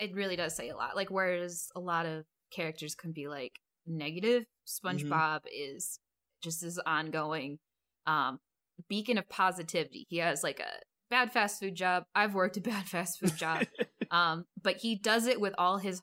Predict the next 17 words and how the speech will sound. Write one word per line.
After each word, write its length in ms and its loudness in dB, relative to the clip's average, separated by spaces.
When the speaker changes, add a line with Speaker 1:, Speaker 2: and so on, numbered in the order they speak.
Speaker 1:
heart, 380 2
and 120 -4
he 220 -10
loves 260 2
what 180 0
he 120 -8
does, 460 0
and 100 -4
he 160 -4
loves 240 -2
that 120 -4
he 100 -8
can 160 -2
bring 180 -2
happiness 540 -2
to 100 -6
people. 480 0